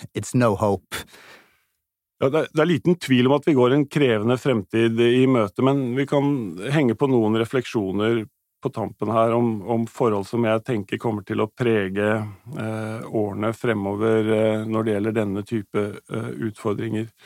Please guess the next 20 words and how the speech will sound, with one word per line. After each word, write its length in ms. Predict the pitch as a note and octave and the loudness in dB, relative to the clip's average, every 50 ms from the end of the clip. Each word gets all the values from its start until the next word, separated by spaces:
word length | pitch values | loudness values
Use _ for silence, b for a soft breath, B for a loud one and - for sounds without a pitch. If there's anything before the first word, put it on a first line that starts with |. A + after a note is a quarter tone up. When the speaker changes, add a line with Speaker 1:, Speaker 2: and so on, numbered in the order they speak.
| B B B B B B B B B B B B B - | B B B B B B B B B B B B B -2
Speaker 2:
Og 80 | C3+ | 0
det 60 | D3 - | 2 2
første 300 | F#3+ F3+ - - - G#3 | 2 0 0 2 2 2
er 160 | E3 B2+ B2+ | 4 4 4
at 100 | C#3+ C3+ | 2 0
volumet 540 | B2+ A2+ A#2 A#2 A2+ A2+ A#2 B2 C3 C3 C3 | 0 0 0 2 4 4 4 4 4 4 4
av 80 | C3 | 4
digitale 560 | B2 C3 B2+ D3 - - A#2+ G2+ G2 G2+ A2+ A2+ | 2 2 2 0 0 0 -2 -2 0 0 -2 -2
etterretningsoperasjoner 1000 | G#2+ C3 A#2+ A2 - - A2+ G#2+ - - A2+ A2 A#2+ A#2 - C3 C3 D3+ D#3+ | 0 -2 -4 -2 0 0 -2 0 0 -2 0 0 0 0 2 2 2 4 4
mot 220 | C#3+ B2+ A#2+ A#2+ - | 4 4 2 2 2
Norge, 440 | C3+ B2+ B2 A2+ A2+ A2 D3+ G#3 C4 B3 D3 - _ _ _ - | 2 4 4 4 4 2 2 2 0 -2 -6 -10 _ _ _ -2
det 120 | A#2+ A2+ | 0 2
vil 140 | C3+ D3 - - | 2 2 2 2
øke, 480 | D3+ C3 A2 F#2+ - - _ - A2 A2 G#2 - _ _ _ - | 2 2 2 0 -4 -10 _ -12 -12 -12 -14 -18 _ _ _ -8
både 400 | - B2+ B2+ A#2+ A2 A2+ B2 A#2+ | -2 0 2 2 4 2 2 2
i 160 | A#2+ C3 C3 | 2 0 0
bredde 560 | C3 A#2+ B2 C#3 D3+ B2+ G#2+ G2+ G2 B2+ D#3 F#3 C#3+ | 0 0 0 2 2 0 0 0 0 2 2 2 2
og, 720 | A#2+ A#2+ B2 B2 B2 B2 B2 B2 B2+ B2 B2 B2 B2 A#2+ | 2 4 4 4 4 4 4 4 4 2 2 2 2 0
altså 160 | A#2+ A2+ - B2 | 0 0 0 2
i, 140 | A#2+ B2 | 2 2